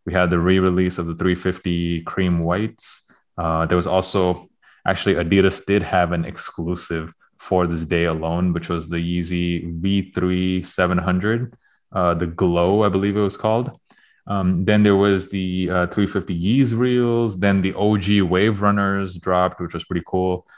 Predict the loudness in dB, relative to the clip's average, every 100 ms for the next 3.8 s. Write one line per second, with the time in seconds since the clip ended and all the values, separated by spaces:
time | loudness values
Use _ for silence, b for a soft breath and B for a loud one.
0 | b -4 -2 0 0 0 0 0 -2 -2
1 | 0 2 2 2 0 0 0 2 0 -2
2 | -4 -2 0 2 0 0 -2 -2 -4 -2
3 | -4 -6 -6 -6 -2 -2 -2 -6